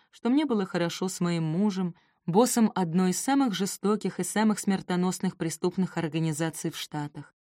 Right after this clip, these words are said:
Но я этого не делаю. Кто я после этого?» Я сделала паузу, уставившись на свои руки. Руки, которые два дня назад держали оружие, на палец — который нажал на курок без колебания,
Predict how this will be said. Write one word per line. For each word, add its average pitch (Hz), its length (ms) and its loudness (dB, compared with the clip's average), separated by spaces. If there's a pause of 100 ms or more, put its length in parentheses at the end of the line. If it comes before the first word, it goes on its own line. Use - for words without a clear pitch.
(280)
Но 180 60 2
я 220 200 4
этого 247 220 0
не 233 160 2
делаю. 202 480 -4 (520)
Кто - 220 2
я 196 160 4
после 175 480 -2
этого?» 165 340 -10 (580)
Я 180 120 2
сделала 156 420 0
паузу, 190 600 -4 (340)
уставившись 180 680 -2
на 165 80 -2
свои 165 320 0
руки. 156 460 -6 (240)
Руки, 185 440 2 (380)
которые 214 360 2
два 202 280 0
дня 202 180 2
назад 185 420 0
держали 190 540 -2
оружие, 175 680 -4 (260)
на 170 160 -2
палец — 175 540 -2 (320)
который 262 300 2
нажал 233 340 2
на 208 140 4
курок 196 400 0
без 165 180 -4
колебания, 170 760 -2